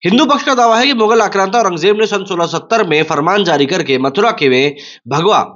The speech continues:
केशव देव के मंदिर को तोड़ने के लिए फरमान जारी किया था। इसके बाद वहां पर शाही ईदगाह मस्जिद बना दी गई। कहा जाता है कि इस मस्जिद में नमाज पढ़ने के लिए औरंगजेब खुद भी आया करता था। मथुरा का यह विवाद करीब तेरह एकड़ की जमीन के मालिकाना हक से जुड़ा है।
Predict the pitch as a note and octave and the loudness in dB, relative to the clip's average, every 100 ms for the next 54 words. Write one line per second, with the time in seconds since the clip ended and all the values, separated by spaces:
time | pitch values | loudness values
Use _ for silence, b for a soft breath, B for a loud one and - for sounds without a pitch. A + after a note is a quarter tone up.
0 | _ - G#3+ A3 B3+ A3 A3+ A3+ D#3 D#3 | _ -2 0 0 0 0 0 0 -2 -2
1 | G#3 A#3 G#3+ F3 F3 F#3 G3 A#3 F#3 F3 | 0 0 0 -2 0 0 0 0 0 0
2 | F3+ F3+ G3 E3+ A#2 G2 F2+ F#2 F#2 - | 0 -2 0 -2 -4 -6 -10 -14 -16 -20
3 | _ _ _ B - C3 D3+ D#3+ F3+ E3+ | _ _ _ B -6 -2 0 0 0 0
4 | D#3+ E3+ F3+ D#3+ E3 G3+ G#3 F3 F3 E3+ | -2 0 -2 -2 0 0 -2 -2 -2 -2
5 | F3 F3+ A#2 G#2+ A2 A#2 A2+ A2+ _ _ | -2 -4 -4 -8 -6 -6 -6 -12 _ _
6 | _ _ _ - C#3 D#3 E3+ G3 A3 A3 | _ _ _ -6 -2 0 0 0 0 0
7 | G3 E3 D#3+ G#3+ G#3 G#3+ F3 F3 F#3+ F#3 | -2 -2 0 0 2 0 2 0 0 -2
8 | D#3 G3 F3+ F3+ E3+ D#3 D#3+ F#3 - G3+ | 0 0 0 0 0 0 -2 -2 -4 -2
9 | F#3+ A3 G#3 G3+ D3 F#2+ - - _ _ | 0 2 0 -2 -8 -10 -12 -20 _ _
10 | _ B B B2+ C3+ E3+ E3 E3 D#3+ D3+ | _ B B -6 -2 0 0 2 2 2
11 | E3 F#3 F#3 E3+ E3 D#3+ - G3+ G#3+ G#3 | 2 0 -2 -2 -2 -4 0 2 2 0
12 | F3+ F#3 F3 D#3+ D#3+ G3+ F3+ D#3+ D#3 D#3+ | -2 -4 -4 -2 0 0 0 0 0 0
13 | D#3 D3+ D3+ E3+ D#3+ C#3+ - | -2 -4 -4 0 0 0 -4